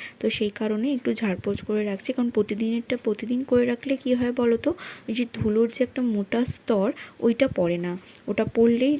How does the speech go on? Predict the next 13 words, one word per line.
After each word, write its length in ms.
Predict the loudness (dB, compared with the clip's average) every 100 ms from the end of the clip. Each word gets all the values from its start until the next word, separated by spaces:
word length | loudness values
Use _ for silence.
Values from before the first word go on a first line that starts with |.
| -2
সব 220 | -4 -4
জিনিসগুলো 520 | -2 -2 -2 -2 0
একদম 360 | 0 0 -2 -2
বিচ্ছিরি 520 | -2 -2 -4 0 -2 -4 -10 -4
কালচে 260 | -4 -2
কালচে 280 | -2 -2 -2
টাইপের 380 | -2 -2 0 0
হয়ে 200 | 2 0
যায়। 180 | 0 0
সে 100 | -2
কারণে 300 | -2 -2 -2
আমি 180 | -2 -2
একটু 300 | -4 -2 -4